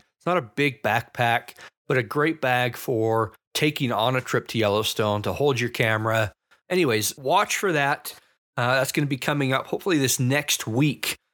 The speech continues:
Uh, and I will be announcing on Facebook and Instagram as well. I'm gonna try to do a video just talking more about this, showing the, the camera bags. I'll announce on the podcast how you can get one of those bags.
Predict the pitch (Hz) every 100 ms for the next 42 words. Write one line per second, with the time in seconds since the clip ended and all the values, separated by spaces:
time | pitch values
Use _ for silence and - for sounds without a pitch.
0 | _ - 120 120 139 151 175 185 214 175
1 | 160 135 156 - 165 - 123 117 - 160
2 | - - 147 123 113 143 - 143 147 127
3 | 107 104 107 117 127 135 - - - 143
4 | - 151 135 120 101 113 120 127 123 120
5 | 117 - 135 131 - 110 117 117 98 117
6 | 123 135 123 120 - 120 120 117 117 113
7 | 113 - - _ _ - 117 - 135 117
8 | 113 117 113 113 107 - - - _ _
9 | 127 131 127 131 135 - 131 139 123 -
10 | 135 135 - 117 110 110 - - - -
11 | _ - - 127 120 110 110 - 117 104
12 | 101 120 123 - 277 131 95 98 - 80
13 | 80 -